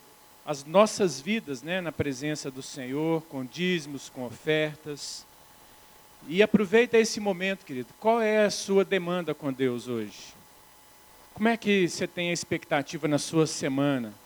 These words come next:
Tem alguma situação que tá apertando o seu coração? Coloca agora diante de Deus. Senhor, nós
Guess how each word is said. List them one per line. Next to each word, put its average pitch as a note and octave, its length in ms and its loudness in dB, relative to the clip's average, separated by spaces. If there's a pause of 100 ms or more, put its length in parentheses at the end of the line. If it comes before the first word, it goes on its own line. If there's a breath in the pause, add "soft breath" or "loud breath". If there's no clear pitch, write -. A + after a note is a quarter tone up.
(800)
Tem G#3 120 4
alguma F#3 260 0
situação E3+ 840 0
que D#3 80 -12
tá D#3+ 260 0
apertando E3 520 -2
o D3 60 -4
seu D3+ 240 0
coração? D3+ 640 -6 (640)
Coloca G3 320 -2
agora C#3 320 6
diante C3+ 400 0
de B2 100 -10
Deus. C#3 540 -2 (1700)
Senhor, F3 560 4
nós E3+ 560 -2